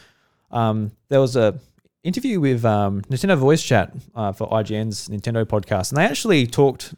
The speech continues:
to Reggie about this. And I think R-, R-, Reggie was quoted for saying, "This wasn't the Nintendo that I left, you know, back in two thousand and nineteen." And th-, there's some reports saying that people believed that these changes were sort of turning for the worst back in two thousand and fifteen.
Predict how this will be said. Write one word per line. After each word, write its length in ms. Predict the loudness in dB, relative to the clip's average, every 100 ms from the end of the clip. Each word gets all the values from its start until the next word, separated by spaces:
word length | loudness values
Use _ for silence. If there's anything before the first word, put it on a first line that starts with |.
| _
to 100 | -2
Reggie 260 | 0 2 2
about 260 | 2 2
this. 240 | 0 -2 -2
And 140 | -6 -8 _ _ _ _
I 60 | -4
think 200 | -2 0
R-, 160 | -2
R-, 200 | -2 -6
Reggie 300 | 2 4 6
was 140 | 4 4
quoted 340 | 6 6 4
for 80 | -2
saying, 260 | 0 0 2
"This 140 | 2
wasn't 260 | 2 0 0
the 60 | -2
Nintendo 400 | -2 -2 0 2
that 120 | 4
I 80 | 4
left, 380 | 4 0 -2 -4
you 60 |
know, 180 | -2 -4 -6
back 280 | -4 -4 -2
in 100 | -4
two 120 | -6
thousand 340 | 0 2 2 0
and 100 | 0
nineteen." 460 | -2 -2 -2 -2 -6 _ _ _ _ _ -6
And 300 | -4 -4 -8 _ _ _ _ 0
th-, 160 | 2
there's 180 | 4 4
some 160 | 4 2
reports 380 | 4 4 4 4
saying 320 | 2 2 2
that 200 | 2 2
people 300 | 0 0 -2
believed 460 | 0 2 2 2
that 100 | 0 0
these 180 | -2
changes 560 | -2 -2 -2 0 -2 -2
were 260 | 2 2 2
sort 260 | 0 2
of 340 | 2 2 -4 -10
turning 320 | -4 -2 -4
for 120 | -6
the 80 | -6
worst 440 | 0 2 2 0 0
back 220 | 0 0
in 60 | -2
two 140 | -2
thousand 320 | 2 0 0
and 100 | -6
fifteen. 540 | -4 -4 0 0 0